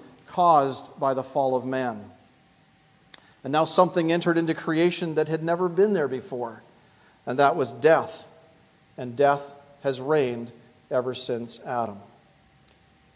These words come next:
Many of you have experienced the death of a loved one and know the sorrow and know the anguish that it causes, that, that sin has caused you personally. And we are all headed to that appointed day where we will meet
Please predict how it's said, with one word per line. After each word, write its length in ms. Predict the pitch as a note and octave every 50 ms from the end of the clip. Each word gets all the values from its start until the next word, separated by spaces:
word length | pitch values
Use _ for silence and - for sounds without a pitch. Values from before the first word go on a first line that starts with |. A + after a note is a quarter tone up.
| _ _ _ _ _ _ -
Many 180 | E3+ F3+ F#3+ F#3+
of 80 | F3
you 120 | E3 F3+ E3+
have 140 | E3+ E3 D#3+
experienced 800 | D#3+ - - - - G3 F#3+ F#3 D#3+ B2+ A2+ - - - - - - -
the 100 | - C3
death 460 | A#2+ C#3 C#3 C#3 C#3 C#3 - - - -
of 120 | E3+ C3+
a 60 | C3 C#3
loved 260 | C#3 D3 D3 C3+ B2+
one 220 | A2+ A2+ A2 G2+ G2 - - - _ _ _ _ _ _ _ _ -
and 120 | - B2+ C#3
know 180 | D3 D#3 D#3+
the 80 | D#3 D#3+
sorrow 560 | D#3 - - - F3+ F3 E3+ D3 C3 G#2+ - - - - - _ _ _ _ _ _ -
and 100 | C3 C3+
know 160 | D3 D3 D3+
the 180 | C#3+ D3+ D#3 E3+
anguish 520 | D#3+ D#3 E3+ F3 E3 D3 C#3+ C3 A#2+ -
that 140 | - C#3+ C3
it 140 | C3+ C#3+ -
causes, 720 | - - E3 E3+ F3+ E3+ C3 A#2 A2+ G#2 G2+ - - - - - _ _ _ _ _ _ _ _ - E3+
that, 340 | C#3+ C3 C#3 - - - -
that 140 | C#3 C3+
sin 460 | - - - - A#3 A#3+ G#3 D#3 B2+ A#2
has 180 | B2+ C#3+ C3
caused 460 | - - - E3+ D#3 D#3 D3 B2+ -
you 160 | D#3+ F#3 F#3+ F3+
personally. 640 | F#3+ - F#3+ G#3 G3 G3 - E3+ C#3 A#2 A2 G#2+ G#2+ - - _ _ _ _ _ _ _ _ _ _ - _ _ _ _ -
And 140 | E3+ F3 F#3+
we 120 | G#3 G#3
are 120 | G#3 G#3 G#3
all 760 | G#3 G3+ G3+ A3+ A#3+ B3 A#3+ A#3+ A3+ G3+ F3+ - - - - -
headed 380 | - A3+ A3+ G#3 F#3+ F3 -
to 200 | - - - F3+
that 180 | E3 E3+ E3+ E3
appointed 640 | E3 - - - G#3 G3+ G#3 G3+ G#3 - G3+ F3+ D3
day 260 | C3+ F3 F#3 F3 E3
where 160 | D3+ D3 C#3+ C#3+
we 160 | D3 E3+ F3
will 160 | E3+ E3+ D#3+
meet 500 | D#3 D#3 E3 G#3+ A#3 F#3+ E3+ - -